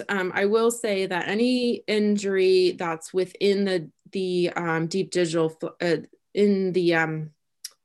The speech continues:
associated with the navicular bursa takes a little bit longer. Um, those, uh, struct-, the deep digital flexor tendon,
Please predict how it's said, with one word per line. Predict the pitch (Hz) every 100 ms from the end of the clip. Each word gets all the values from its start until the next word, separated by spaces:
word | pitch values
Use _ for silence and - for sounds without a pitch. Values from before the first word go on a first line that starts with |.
| _ _ -
associated | - 220 226 208
with | 185
the | 185
navicular | 185 180 185 175 160
bursa | 165 165 - 160 160 - - -
takes | 202 180
a | 185
little | 185 175
bit | 170 165
longer. | 156 160 160 - - - - _ -
Um, | 175 165 165 165 - 202
those, | 202 202 202 202 - -
uh, | 185 175 165 160 156 - _
struct-, | - - 185 - -
the | 185 170 160
deep | 160 220
digital | 214 196 185
flexor | 190 - 180
tendon, | 190 175 175 156